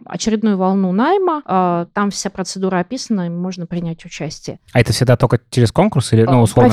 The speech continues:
Speaker 1: профе-, а, профессорско-преподавательский состав и научные позиции закрываются строго через конкурс. А, насколько я понимаю, там, ну, достаточно высокая планка, да, то есть
Speaker 2: Мгм.
Speaker 1: вот, м, ну, там, м, мы не зря лучший вуз, да, мы
Speaker 2: А вот
Speaker 1: очень
Speaker 2: лу-,
Speaker 1: тщательно
Speaker 2: вы же два
Speaker 1: от-,
Speaker 2: раза
Speaker 1: от-,
Speaker 2: говорили,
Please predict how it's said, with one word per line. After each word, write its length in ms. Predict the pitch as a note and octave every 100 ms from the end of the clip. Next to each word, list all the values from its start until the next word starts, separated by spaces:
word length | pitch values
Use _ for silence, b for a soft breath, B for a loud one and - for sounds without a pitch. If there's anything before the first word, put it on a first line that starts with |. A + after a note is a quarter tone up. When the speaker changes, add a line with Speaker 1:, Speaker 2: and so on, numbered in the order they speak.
| D4+
Speaker 1:
профе-, 160 | - B3
а, 220 | A#3+ A#3
профессорско-преподавательский 1400 | A#3 B3+ - D#4 D4+ B3 - A3+ A#3+ A#3+ A#3 A3 - A#3+
состав 360 | B3 - D#4+ -
и 20 |
научные 480 | A#3 A3 G#3+ - G#3+
позиции 400 | G#3+ G3+ B3 -
закрываются 460 | - G#3 G#3 G3+ -
строго 320 | - G3+ F#3+
через 260 | - E3+
конкурс. 540 | - E3+ E3+ - - -
А, 480 | G#3+ G#3+ G#3+ G#3+ G#3+
насколько 520 | A3 A#3+ - D4 C#4+
я 160 | B3+ A#3+
понимаю, 560 | A#3+ A#3+ A#3+ D4+ F4+ C#4
там, 280 | B3 A3+ A3
ну, 160 | A#3
достаточно 580 | A3+ G#3 - A3 - G3+
высокая 460 | F#3+ - F#3+ - F#3+
планка, 640 | - B3+ G4+ B4+ - E3+ F3+
да, 240 | G3 G#3+
то 140 | A#3+ A#2+
есть 100 | A2+
Speaker 2:
Мгм. 80 | C3+
Speaker 1:
вот, 120 | D3 -
м, 640 | F#3+ G3 F#3+ F#3+ F#3 F3+ _ _ _ -
ну, 140 | G#3+
там, 400 | F#3+ E3+ E3 G2 - - _ -
м, 380 | F#3+ F#3+ F#3
мы 120 | G3 A3
не 120 | G3
зря 240 | F#3 G3+
лучший 340 | G3+ F3 - D#3
вуз, 240 | D#3 D3+
да, 180 | E3+ F3
мы 200 | E3 E3+
Speaker 2:
А 60 | B2
вот 100 | A2
Speaker 1:
очень 60 | B2
Speaker 2:
лу-, 20 | D3+
Speaker 1:
тщательно 300 | A3 D#3 -
Speaker 2:
вы 80 | A2
же 60 | A2
два 20 |
Speaker 1:
от-, 120 | A#2
Speaker 2:
раза 60 | A#2
Speaker 1:
от-, 80 | G#2+
Speaker 2:
говорили, 220 | A2